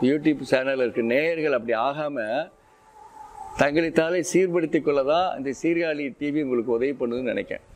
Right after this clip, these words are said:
So, இன்னைக்கு வந்து from today onwards நீங்க be a fruitarian once in a day. ஒரு நேரம் இயற்கை உணவுக்கு மாறுங்க. மத்தியானம் நல்ல வெறும் வெள்ளை அரிசியா சாப்பிடாம வரகு,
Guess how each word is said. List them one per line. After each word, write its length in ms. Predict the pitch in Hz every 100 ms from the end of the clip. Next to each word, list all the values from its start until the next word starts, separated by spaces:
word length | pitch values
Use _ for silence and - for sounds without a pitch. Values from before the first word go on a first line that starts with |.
| - - - - - -
So, 180 | - 139
இன்னைக்கு 340 | 127 143 160
வந்து 180 | 156 139 143
from 20 | 143
today 440 | 156 143 143 127
onwards 320 | 110 117 131 147 - - - - -
நீங்க 240 | 131 123
be 400 | 127 117 151 160
a 60 | 135 -
fruitarian 480 | 165 165 151 147 143
once 300 | 123 123 127
in 120 | 117
a 100 | 107
day. 200 | 107 98
ஒரு 260 | 101 139
நேரம் 260 | 160 156 165
இயற்கை 360 | 131 143 135 139
உணவுக்கு 340 | 117 113 139
மாறுங்க. 500 | 107 101 90 98 98 - - _ - _ - - - - - -
மத்தியானம் 480 | 127 143 175 170 143
நல்ல 320 | 127 143 156 139 113 101 95
வெறும் 280 | 117 151 160
வெள்ளை 260 | 131 147
அரிசியா 360 | 147 143 151 143
சாப்பிடாம 480 | 127 117 117 110 127
வரகு, 400 | 120 120 135 139